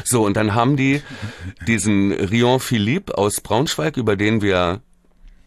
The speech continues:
Speaker 1: im Sommertransferfenster auch mal spekuliert hatten, und links Dompe, ein klassischer Linksaußen, äh, ne? Dribbelstark,
Speaker 2: Mhm.
Speaker 1: Flanken und zieht in die Mitte. Glatzel ist länger verletzt, das heißt, vorne drin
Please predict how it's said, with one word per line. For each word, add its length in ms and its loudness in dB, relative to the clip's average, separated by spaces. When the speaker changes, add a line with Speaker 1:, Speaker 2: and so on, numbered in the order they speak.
Speaker 1:
im 120 2
Sommertransferfenster 1080 0
auch 140 -2
mal 120 2
spekuliert 800 0
hatten, 260 0
und 240 -2
links 340 2
Dompe, 600 0
ein 80 0
klassischer 560 0
Linksaußen, 800 0
äh, 260 2
ne? 300 2
Dribbelstark, 760 2
Speaker 2:
Mhm. 280 -2
Speaker 1:
Flanken 560 -2
und 220 -2
zieht 260 -4
in 180 0
die 320 -2
Mitte. 440 0
Glatzel 560 -2
ist 200 -2
länger 300 0
verletzt, 600 -2
das 160 -2
heißt, 240 0
vorne 340 2
drin 440 0